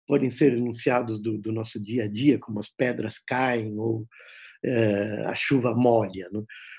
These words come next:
Ou enunciados mais complexos, com teorias, eh, leis da física, da química, enfim, eh, que possuem propriedades e características que, eh, transcenderiam os estados de consciência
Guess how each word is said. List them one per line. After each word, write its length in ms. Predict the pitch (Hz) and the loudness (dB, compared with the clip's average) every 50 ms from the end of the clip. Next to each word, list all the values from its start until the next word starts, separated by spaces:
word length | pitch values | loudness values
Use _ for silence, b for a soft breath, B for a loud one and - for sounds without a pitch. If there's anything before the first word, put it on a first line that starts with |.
| B B - | B B 6
Ou 320 | 147 147 143 131 - - _ - | 8 8 8 6 2 -6 _ -2
enunciados 640 | - 123 127 120 113 117 - - 131 123 120 113 113 | 0 2 2 2 0 2 2 4 4 4 2 2 2
mais 260 | 113 113 117 117 117 | 2 2 2 0 0
complexos, 920 | - - 156 - 156 - 175 190 202 202 - - - - - - - - _ _ _ _ _ _ _ _ _ - 113 104 - _ _ | 0 0 0 2 4 6 6 6 6 4 0 -2 -6 -10 -10 -10 -12 -16 _ _ _ _ _ _ _ _ _ -10 -10 -10 -10 _ _
com 240 | - 120 113 110 113 | -8 -6 -4 0 4
teorias, 1000 | 147 143 127 117 117 120 135 156 165 160 131 110 104 - 107 - - - - - - - 139 | 6 6 8 6 6 6 6 8 8 8 8 8 6 0 -4 -8 -12 -16 -18 -20 -10 -8 -6
eh, 140 | 123 117 | -6 -6
leis 640 | 110 110 110 117 117 120 120 117 113 113 - - - - | -4 -2 0 2 4 4 4 2 0 -2 -8 -12 -12 -10
da 140 | - 110 | -10 -10
física, 680 | - - - - 135 139 135 123 107 104 101 98 - 113 110 98 101 104 101 | -10 -12 -6 -4 -2 0 0 0 -2 -4 -6 -6 -8 -12 -14 -12 -14 -14 -14
da 80 | 104 101 - | -14 -14 -14
química, 520 | - - 123 123 120 120 110 - - 113 107 101 95 95 | -8 -6 -4 -4 -4 -6 -8 -8 -12 -12 -10 -10 -10 -12
enfim, 420 | 98 107 110 - - 113 107 101 113 _ _ B B B B B B B B B B B B B B _ - | -12 -14 -16 -12 -10 -8 -8 -8 -10 _ _ B B B B B B B B B B B B B B _ 6
eh, 180 | 147 135 139 | 6 6 6
que 160 | 139 139 - 165 | 6 4 0 -2
possuem 760 | 160 170 185 170 - - - 190 208 202 196 214 - - - - _ _ _ | 4 6 6 6 6 2 4 6 8 8 8 6 6 4 0 -8 _ _ _
propriedades 840 | 202 214 214 214 - 208 175 165 143 135 143 139 135 131 120 117 127 | 4 6 6 6 6 8 8 8 8 6 6 6 4 2 2 0 -2
e 40 | 143 | 0
características 880 | - 160 151 165 160 - - 160 160 160 202 208 208 - - 208 185 | 2 2 2 2 0 6 6 6 6 6 4 2 0 0 0 -2 0
que, 240 | - - 202 196 - _ | 0 0 -2 -2 0 _
eh, 120 | - - - | 4 4 6
transcenderiam 920 | - - 196 113 - 208 - - 226 220 190 - 143 139 165 180 208 202 | 6 6 6 6 6 4 4 2 4 8 8 8 8 10 10 8 8 8
os 100 | 175 135 | 4 2
estados 540 | 139 131 - - - 156 160 156 143 139 131 | 0 -4 -4 0 2 4 4 4 2 0 -2
de 380 | 113 120 131 127 120 123 120 - _ | -2 -2 -2 -2 -4 -6 -8 -10 _
consciência 1000 | - 135 123 120 113 120 - - 151 147 156 156 165 170 160 165 - - - - | -4 -2 -2 -2 -2 -4 -4 4 6 8 10 10 10 8 6 4 0 -4 -4 -6